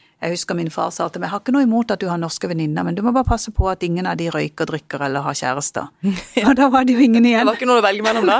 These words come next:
Speaker 1: <laughs>
Speaker 2: nei.
Speaker 1: Så, så det, det ble en mye mer ensom reise, eh,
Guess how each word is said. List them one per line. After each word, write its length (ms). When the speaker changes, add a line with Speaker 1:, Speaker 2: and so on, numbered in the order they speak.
Speaker 1:
<laughs> 80
Speaker 2:
nei. 160
Speaker 1:
Så, 200
så 240
det, 120
det 200
ble 120
en 220
mye 180
mer 240
ensom 480
reise, 400
eh, 680